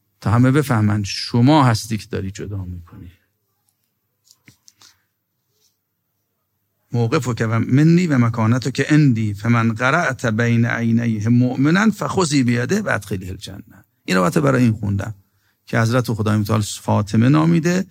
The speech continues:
چون او جدا کننده است. یه تعویل این آیه داره. ظاهر این روایت،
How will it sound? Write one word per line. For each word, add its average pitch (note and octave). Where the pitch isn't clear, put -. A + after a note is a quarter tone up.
چون G2
او G3+
جدا A2+
کننده G2
است. -
یه A#3
تعویل D3
این A2+
آیه A2
داره. G#2
ظاهر C#3+
این C3
روایت، G#2+